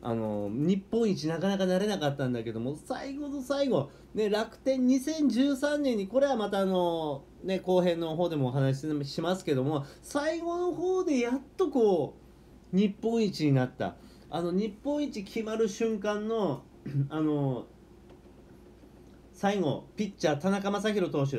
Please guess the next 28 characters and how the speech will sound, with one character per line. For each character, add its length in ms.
前 200
日 300
百 320
球、 420
百 220
九 160
十 160
球 120
ぐ 80
ら 60
い 80
投 100
げ 100
て 60
ま 120
す 80
よ。 240
完 240
投 140
し 40
て 80
る 120
投 140
手 100
で 100
す 100
よ。 240
ね、 280